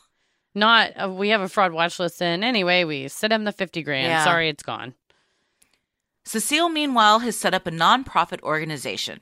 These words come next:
Speaker 2: called Action Reaction, aimed at helping victims of financial fraud. She said in an interview,
Speaker 1: "As for what's next,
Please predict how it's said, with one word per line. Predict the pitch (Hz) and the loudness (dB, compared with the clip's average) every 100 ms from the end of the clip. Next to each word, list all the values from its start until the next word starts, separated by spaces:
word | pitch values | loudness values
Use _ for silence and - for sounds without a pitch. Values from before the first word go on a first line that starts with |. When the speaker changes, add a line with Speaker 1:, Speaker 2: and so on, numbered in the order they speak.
| - | -18
Speaker 2:
called | - 151 - | -4 -2 0
Action | 160 226 - 269 240 | 2 2 0 -2 0
Reaction, | 180 160 123 - - 67 - _ _ _ | 0 0 -2 -4 -10 -12 -18 _ _ _
aimed | 190 233 | -4 -2
at | 277 | -4
helping | - 233 233 269 196 | 0 0 0 -4 -4
victims | 170 180 170 170 | -4 -6 -6 -6
of | - | -4
financial | 160 143 135 160 | -4 -4 -6 -8
fraud. | 135 156 101 64 - _ _ _ _ | -4 0 0 -2 -10 _ _ _ _
She | - | -8
said | 165 226 262 | -4 0 0
in | 311 | -2
an | 285 185 | -4 -2
interview, | 165 139 92 64 - _ _ _ _ _ | -4 -6 -8 -12 -16 _ _ _ _ _
Speaker 1:
"As | 202 226 | -6 -4
for | 269 | -2
what's | 247 240 247 | -2 -4 -4
next, | 254 294 - | -4 -4 -14